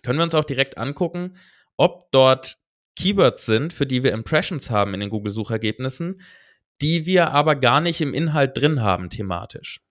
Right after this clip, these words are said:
Also es geht mir jetzt nicht darum, eins zu eins das Keyword drin zu haben, weil das spielt nicht so eine große Rolle. Es geht mir drum, zu prüfen, ob thematisch dieses Thema abgedeckt ist. Das heißt,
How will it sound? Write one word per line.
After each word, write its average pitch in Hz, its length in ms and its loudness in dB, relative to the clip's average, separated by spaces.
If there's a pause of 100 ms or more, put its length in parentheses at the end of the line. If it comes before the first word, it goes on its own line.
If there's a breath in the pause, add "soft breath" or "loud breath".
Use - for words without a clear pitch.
(140)
Also 120 160 0
es 123 100 -4
geht 147 200 0
mir 143 60 0
jetzt - 240 -6
nicht 131 400 0
darum, 170 340 2
eins 147 340 0
zu 127 120 0
eins 123 240 0
das - 180 -4
Keyword 165 480 2
drin 95 160 -2
zu 95 180 -2
haben, 101 480 -2
weil 98 180 2
das 98 120 -6
spielt - 280 -6
nicht 104 140 -6
so 107 120 -4
eine 107 120 -2
große 117 280 2
Rolle. 131 320 4 (360 loud breath)
Es - 100 -16
geht 147 180 2
mir 170 120 2
drum, 147 340 2
zu - 120 -4
prüfen, 147 580 -2
ob 120 300 0 (440)
thematisch 120 840 0 (520)
dieses 101 280 -2
Thema 95 280 -6
abgedeckt 90 480 -8
ist. - 280 -20
Das - 160 -16
heißt, 113 360 2